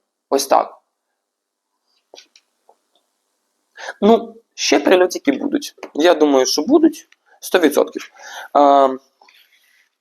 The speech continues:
так, що ще подивимося?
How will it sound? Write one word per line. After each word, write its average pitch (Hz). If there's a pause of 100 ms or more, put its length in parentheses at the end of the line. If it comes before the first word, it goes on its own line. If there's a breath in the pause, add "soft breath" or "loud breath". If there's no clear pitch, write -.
(1080)
так, 131
що -
ще -
подивимося? 180